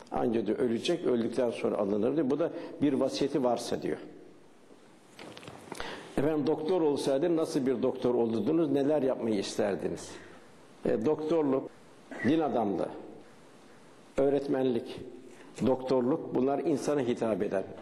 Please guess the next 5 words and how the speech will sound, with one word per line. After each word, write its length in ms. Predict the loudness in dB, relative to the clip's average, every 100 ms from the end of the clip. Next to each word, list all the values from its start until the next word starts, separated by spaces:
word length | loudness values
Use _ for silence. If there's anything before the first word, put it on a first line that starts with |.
| -18 -8
mesleklerdir. 920 | -4 -2 -2 -6 -6 -4 -4 -4 -8 -10 -16 -20 -20 -20 -20 -20 -20 -20 -20 -20 -20 -4
Şimdi 580 | 0 2 2 0 -4 -10 -14 -16 -20 -20 0
mühendis 500 | 2 2 2 0 0
mimar 300 | 2 2 2
olursun, 560 | 0 0 -2 -4 -4